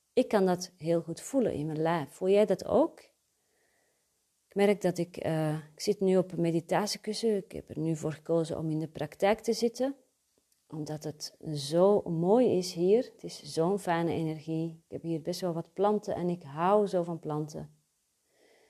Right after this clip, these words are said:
Ik heb wat Marokkaanse spulletjes, eh, de inrichting. En ik hou daar zo van. Mooie kleuren, ik hou van mooie dingen om me heen.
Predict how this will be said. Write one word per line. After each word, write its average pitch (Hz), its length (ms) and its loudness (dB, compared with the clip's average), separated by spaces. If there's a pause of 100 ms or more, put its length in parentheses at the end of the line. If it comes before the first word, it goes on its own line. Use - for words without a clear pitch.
(280)
Ik 160 100 -10
heb 170 100 -6
wat 175 100 -8
Marokkaanse 170 760 -2
spulletjes, 202 680 -4
eh, 165 140 0
de - 100 -2
inrichting. 175 760 -4 (880)
En 170 140 -2
ik 180 120 -2
hou 185 420 6
daar 170 200 2
zo 151 160 -6
van. 139 400 -6 (400)
Mooie 175 380 2
kleuren, 165 320 2
ik 165 100 -4
hou 160 200 4
van 165 200 0
mooie 156 300 0
dingen 156 360 0
om 147 100 -6
me 147 80 -4
heen. 143 440 -2